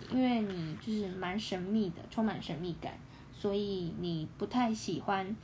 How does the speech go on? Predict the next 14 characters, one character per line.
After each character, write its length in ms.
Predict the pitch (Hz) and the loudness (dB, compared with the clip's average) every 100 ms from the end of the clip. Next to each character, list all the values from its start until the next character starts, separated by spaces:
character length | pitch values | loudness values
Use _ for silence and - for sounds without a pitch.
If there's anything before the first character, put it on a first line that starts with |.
| - - | -12 0
向 200 | 240 214 | 4 4
别 140 | 170 | 2
人 240 | 170 180 | 2 0
展 220 | 196 - 180 | -2 -4 0
露 160 | 190 | -2
自 160 | - 180 | -2 -6
己。 200 | - - - - - | -8 -12 -14 -16 -2
那 120 | 208 | 0
同 160 | 208 202 | 2 0
时 120 | 190 | 2
当 160 | 214 220 | 4 4
然 140 | 202 196 | 2 0
别 160 | 190 | 2
人， 200 | 196 208 | 2 0